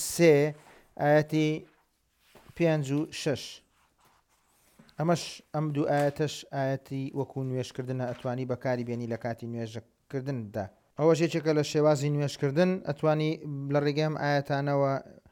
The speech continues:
نوێژ بکەی کە نووسراوە: "پڕ بەدڵ پشت بە خوداوەند ببەستە و بە تێکەیشتوویی خۆت پشت ئەستور مەبە، بەڵکو لە هەموو ڕێگاکانت خوداوەند بناسە، ئەویش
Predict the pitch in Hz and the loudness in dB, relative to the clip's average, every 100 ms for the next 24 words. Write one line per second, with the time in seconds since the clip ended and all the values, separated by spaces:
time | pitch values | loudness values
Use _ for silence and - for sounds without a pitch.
0 | _ _ _ 135 151 170 143 147 156 151 | _ _ _ 0 4 4 2 0 4 4
1 | 143 151 143 139 - - _ _ _ _ | 2 4 6 6 2 -6 _ _ _ _
2 | - 139 135 135 147 143 143 139 139 - | -6 -4 -4 2 6 8 8 6 4 -2
3 | _ _ _ _ _ _ - 190 165 170 | _ _ _ _ _ _ 4 6 8 8
4 | 185 185 - 190 143 160 - 151 156 151 | 8 6 2 -2 4 4 4 4 6 6
5 | 165 156 147 135 - 135 131 135 - _ | 6 2 2 0 2 2 2 0 -6 _
6 | - _ 139 147 156 151 151 143 - 156 | -20 _ 0 4 4 4 2 0 0 0
7 | 160 180 160 - 160 156 - - _ - | 2 2 0 2 2 2 -2 -20 _ -10
8 | 147 - 143 - 151 139 147 135 113 - | -8 -6 -8 -4 -2 0 2 0 -2 -6
9 | _ _ - 147 180 175 185 180 156 180 | _ _ 2 6 6 4 4 6 6 4
10 | 214 190 139 131 123 131 123 120 - - | 6 8 8 6 4 2 0 -2 -8 -8
11 | 135 131 131 143 135 139 131 123 - 123 | -2 0 2 0 -2 -4 -4 -4 -4 -6
12 | 123 - _ _ _ 143 147 139 131 | -6 -14 _ _ _ 0 2 2 -2